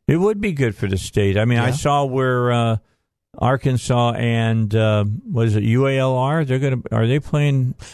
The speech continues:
Speaker 2: That's right, women's basketball.
Speaker 1: women's basketball
Speaker 2: Yeah.
Speaker 1: against
Speaker 2: Mm-hmm.
Speaker 1: each other? See, that, that's good because,
Speaker 2: Exactly.
Speaker 1: you know, U A L R's got a great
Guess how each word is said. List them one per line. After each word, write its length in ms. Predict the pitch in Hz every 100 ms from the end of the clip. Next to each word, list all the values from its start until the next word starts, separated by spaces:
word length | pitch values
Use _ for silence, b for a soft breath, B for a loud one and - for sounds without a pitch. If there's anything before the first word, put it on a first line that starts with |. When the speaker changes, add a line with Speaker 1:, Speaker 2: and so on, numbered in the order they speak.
| B
Speaker 2:
That's 180 | 135 117
right, 260 | 139 156 135
women's 300 | 127 127 123
basketball. 520 | 127 151 - 110 120
Speaker 1:
women's 340 | 123 123 117
basketball 520 | 107 127 165 127 113
Speaker 2:
Yeah. 280 | 98 98 95
Speaker 1:
against 280 | 98 101 110
Speaker 2:
Mm-hmm. 80 | 107 151
Speaker 1:
each 120 | 101
other? 180 | 101 117
See, 220 | - 127
that, 260 | 147 160 b b b -
that's 300 | 160 196 -
good 440 | 135 110 127 139
because, 240 | 131 110
Speaker 2:
Exactly. 420 | 123 127 113 - 123
Speaker 1:
you 40 |
know, 140 | 131
U 240 | 143 123 127
A 120 | 131
L 140 | 127
R's 280 | 123 139 127
got 180 | 123 117
a 60 | 127
great 560 | 113 98 101 120 135